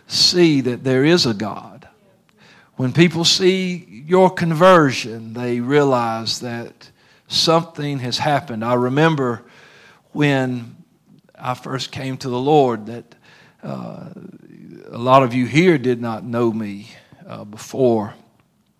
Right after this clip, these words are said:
I came to him, before he got a hold of my heart and began to deal with me. And the change,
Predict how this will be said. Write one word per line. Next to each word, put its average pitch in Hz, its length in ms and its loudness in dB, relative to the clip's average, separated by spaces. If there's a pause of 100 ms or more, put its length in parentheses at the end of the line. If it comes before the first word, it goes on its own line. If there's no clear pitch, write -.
(160)
I 113 160 -12
came 120 320 -6
to 117 120 -12
him, 120 320 -4
before 117 300 -10
he 117 280 -6
got 120 260 -8
a - 20 -8
hold 127 300 -4
of 135 80 -14
my 113 160 -10
heart 127 380 2
and 104 160 -4
began 113 320 -8
to 107 200 -10 (500)
deal 135 260 4
with 117 200 0
me. 117 220 -2
And 110 400 -8
the 113 100 -8
change, 139 880 -2